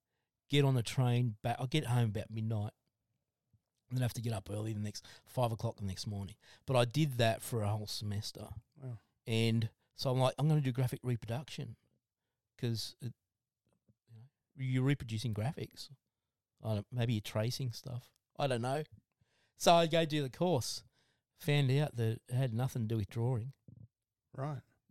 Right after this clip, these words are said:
Speaker 1: It's graphic reproduction cameras, and they're huge. They're absolutely monstrous things.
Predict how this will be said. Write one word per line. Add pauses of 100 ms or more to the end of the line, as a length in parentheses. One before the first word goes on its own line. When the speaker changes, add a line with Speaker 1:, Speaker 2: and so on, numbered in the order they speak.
(160)
Speaker 1:
It's (580)
graphic
reproduction
cameras,
and
they're
huge. (400)
They're
absolutely
monstrous
things.